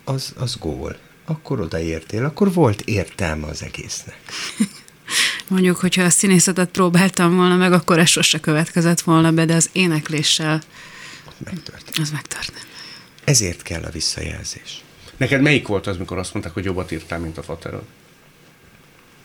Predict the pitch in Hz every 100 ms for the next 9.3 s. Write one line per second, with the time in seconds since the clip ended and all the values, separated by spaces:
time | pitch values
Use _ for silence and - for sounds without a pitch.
0 | - - - - - - - - - -
1 | - - - 127 117 110 110 82 - -
2 | - - - - - - - - - 104
3 | - 190 180 117 104 98 107 117 110 98
4 | 82 - 95 95 98 92 - 87 80 80
5 | 78 - - - _ _ - _ - _
6 | - - - - 135 131 156 175 - 175
7 | 170 - 127 113 - - - 117 113 -
8 | 117 - 131 - - - 98 80 78 71
9 | 76 104